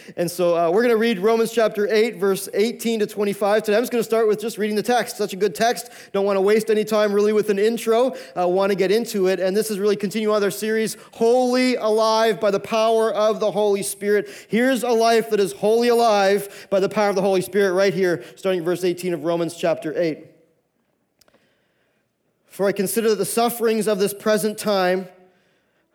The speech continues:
are not worth comparing with the glory that is to be revealed to us. For the creation waits with eager longing for the revealing of the sons of God. For the creation was subjected to futility,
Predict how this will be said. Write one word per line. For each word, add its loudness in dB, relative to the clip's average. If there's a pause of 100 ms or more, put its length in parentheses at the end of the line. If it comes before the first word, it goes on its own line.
(280)
are -2
not 0
worth 0
comparing 0
with 0
the -2
glory 2
that 0
is 2
to -12
be -4
revealed -2
to -2
us. -6 (1600)
For -10
the -4
creation 0
waits 2
with -2
eager 0
longing 0
for -4
the -2
revealing 0
of -2
the -2
sons -2
of -2
God. 0
For -10
the -2
creation 0
was 0
subjected -2
to -6
futility, -4